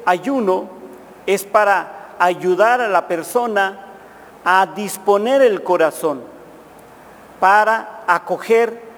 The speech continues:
la venida del Señor. Entonces es necesario despojarse, despojar al corazón de todo aquello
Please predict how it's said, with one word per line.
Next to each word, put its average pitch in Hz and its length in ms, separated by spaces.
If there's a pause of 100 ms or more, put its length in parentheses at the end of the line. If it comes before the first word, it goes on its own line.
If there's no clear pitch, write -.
(140)
la 180 180
venida 196 560
del 156 200
Señor. 151 420 (1600)
Entonces 185 600
es 220 100
necesario 202 800 (1500)
despojarse, 208 1160 (880)
despojar 202 840
al 175 200
corazón 214 580 (380)
de 175 220
todo 220 520
aquello 185 760